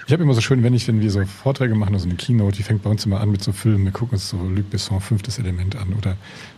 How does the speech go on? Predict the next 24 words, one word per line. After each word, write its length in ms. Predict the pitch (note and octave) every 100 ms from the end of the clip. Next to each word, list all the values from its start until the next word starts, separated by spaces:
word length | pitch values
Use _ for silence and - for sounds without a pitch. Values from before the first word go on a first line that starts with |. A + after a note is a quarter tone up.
| -
Nummer 200 | B2+ B2
fünf 280 | - G2+ -
lebt. 260 | G2 G2
Und 100 | G#2+
wir 80 | G2+
gucken 240 | C3 B2
immer, 100 | A#2+
sagen, 260 | G2+ G#2 G#2+
wenn, 160 | G2+ G2
damals 320 | A2 B2 B2
haben 80 | A2+
die 80 |
Leute 340 | G#2 A2+ G#2+ G2+ - - - -
eine, 100 | G#2+
eine 400 | G2+ A#2 G#2 F#2
Vision 380 | G2 F#2 C#3 E3
gehabt, 380 | D3+ A2+ D#3 -
irgendwie 380 | C3 A2+ A2+ A#2
vor 140 | A2
fünfundzwanzig 580 | G#2 B2+ A#2+ - A2+ G#2+
oder 60 | G2+
vor 100 | G2+
dreißig 400 | G2 A2 G#2 G2+
Jahren. 260 | F#2+ B2